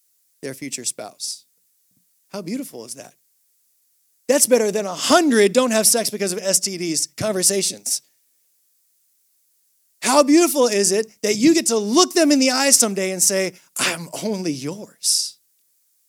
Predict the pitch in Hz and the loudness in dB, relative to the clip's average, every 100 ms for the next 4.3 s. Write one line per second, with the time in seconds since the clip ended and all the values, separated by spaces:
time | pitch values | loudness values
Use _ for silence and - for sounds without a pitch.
0 | _ _ _ _ _ _ _ _ _ _ | _ _ _ _ _ _ _ _ _ _
1 | _ - 139 - - - - 147 127 - | _ -18 -4 -4 -2 -4 -4 -2 -2 -2
2 | 208 165 _ _ _ _ _ _ _ _ | -6 -16 _ _ _ _ _ _ _ _
3 | _ _ _ _ _ _ _ _ 135 196 | _ _ _ _ _ _ _ _ -2 0
4 | 240 180 - | 0 -2 -8